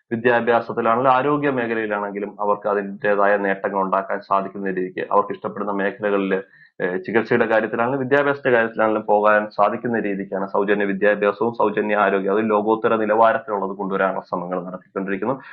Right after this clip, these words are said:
ഒരു പരിധിവരെ അത് വിജയിച്ചു വന്നു. പിന്നീട് ഭരണകൂട സംവിധാനത്തിലെ ഇടപെടലുകളും ഭരണകൂട സംവിധാനങ്ങളും ഭരണ, ഏഹ്, രീതികളിലുമൊക്കെ, ഏഹ്, സാധാരണക്കാരായ പാർശ്വവൽക്കരിക്കപ്പെട്ട ആൾക്കാരുടെ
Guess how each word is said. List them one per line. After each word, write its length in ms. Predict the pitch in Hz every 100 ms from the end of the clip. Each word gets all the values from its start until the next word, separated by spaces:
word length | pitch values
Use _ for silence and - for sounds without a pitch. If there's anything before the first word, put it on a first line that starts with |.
| -
ഒരു 100 | 190
പരിധിവരെ 580 | 190 156 139 127 123 -
അത് 120 | 107 104
വിജയിച്ചു 420 | 101 95 92 85
വന്നു. 180 | 87 - - _
പിന്നീട് 220 | 143 165
ഭരണകൂട 420 | 165 147 151 151 147
സംവിധാനത്തിലെ 800 | 143 131 135 143 139 135 139 135
ഇടപെടലുകളും 720 | 120 113 113 110 110 110 113
ഭരണകൂട 340 | 107 113 110 110
സംവിധാനങ്ങളും 600 | 110 110 110 110 113 123
ഭരണ, 240 | 117 113 123
ഏഹ്, 480 | 123 73 90 117
രീതികളിലുമൊക്കെ, 760 | 127 156 147 127 117 101 - 104 - - _ 117
ഏഹ്, 240 | 107 107
സാധാരണക്കാരായ 800 | 107 113 120 120 117 117 110 113 113
പാർശ്വവൽക്കരിക്കപ്പെട്ട 1000 | 113 - 120 113 113 110 104 107 - 95
ആൾക്കാരുടെ 480 | 104 101 104 101